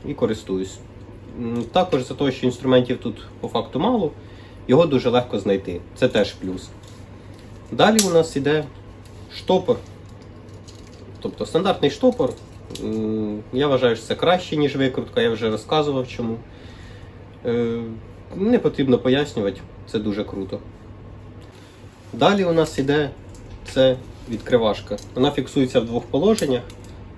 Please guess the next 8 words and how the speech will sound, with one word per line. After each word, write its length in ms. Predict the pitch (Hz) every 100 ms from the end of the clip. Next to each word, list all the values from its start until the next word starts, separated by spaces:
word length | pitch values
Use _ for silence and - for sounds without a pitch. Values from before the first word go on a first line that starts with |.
| -
тобто 280 | 113 98 110
ось 120 | 110
в 80 | -
такому 500 | - - 214 185 127 -
і 80 | 139
під 140 | 131 120
дев'яносто 560 | 110 107 104 - 104 - - - - 110
градусів. 440 | 101 104 -